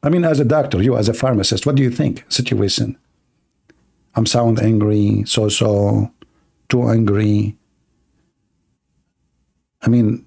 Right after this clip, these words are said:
should we, like, change the chainsaw? Chain?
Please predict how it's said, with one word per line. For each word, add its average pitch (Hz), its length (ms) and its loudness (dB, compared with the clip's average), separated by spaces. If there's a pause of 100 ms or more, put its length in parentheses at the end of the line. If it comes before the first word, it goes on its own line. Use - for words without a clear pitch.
should 139 160 0
we, 147 100 2
like, 135 260 0
change 143 340 0
the 113 640 0 (200)
chainsaw? 156 720 0 (460)
Chain? 165 460 0